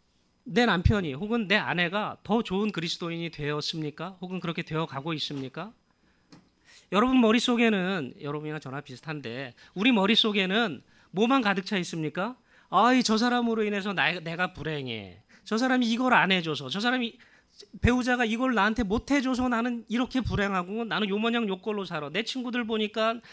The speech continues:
배우자가 정말 이런 것도 해주고 저런 것도 해주고 이렇게 좋은데, 나는 배우자가 그걸 못 해줘서, 안 해줘서 나는 이렇게 불행해." 이 생각만 꽉 차 있지 않습니까? 대부분 그런 거예요.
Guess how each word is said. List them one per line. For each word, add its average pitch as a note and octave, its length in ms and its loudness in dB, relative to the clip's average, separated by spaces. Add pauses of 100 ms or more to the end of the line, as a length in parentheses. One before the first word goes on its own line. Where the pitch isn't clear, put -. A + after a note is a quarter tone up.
(200)
배우자가 A#3 400 0
정말 A3 280 -2
이런 A3 220 0
것도 A3 220 0
해주고 G#3+ 260 0
저런 G3+ 260 0
것도 G#3 220 -4
해주고 G3+ 260 -4
이렇게 B3 300 0
좋은데, G#3 600 -2 (340)
나는 A#3+ 280 4
배우자가 B3+ 460 2
그걸 A#3+ 200 0
못 A#3 240 -2
해줘서, G#3+ 360 2
안 G#3+ 260 6
해줘서 B3 440 2
나는 A#3+ 380 -2 (300)
이렇게 C4+ 400 4
불행해." G3 460 0
이 F3+ 80 -6
생각만 F3+ 460 -2
꽉 F3+ 140 -8
차 A3 140 -8
있지 G3 200 -8
않습니까? D#3 600 -10 (1300)
대부분 C4 360 0
그런 A#3 220 2
거예요. D#3 640 -2